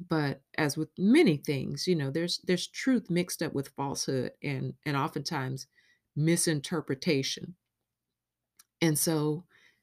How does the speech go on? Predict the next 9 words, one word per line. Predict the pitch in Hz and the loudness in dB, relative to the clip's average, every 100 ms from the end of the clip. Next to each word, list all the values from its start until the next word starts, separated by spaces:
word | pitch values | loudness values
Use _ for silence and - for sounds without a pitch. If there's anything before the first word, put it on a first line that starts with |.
| _ - | _ 2
yeah, | 330 226 156 - _ | 4 4 0 -8 _
we | 185 226 247 | 2 4 6
do | 262 | 4
have | 262 240 240 | 2 0 -4
to | |
put | 247 233 226 | -6 -2 -2
in | 240 208 | 0 0
work. | 160 151 202 - - _ _ _ | 0 0 -2 -8 -20 _ _ _
Yes, | - 185 180 156 | 2 4 4 2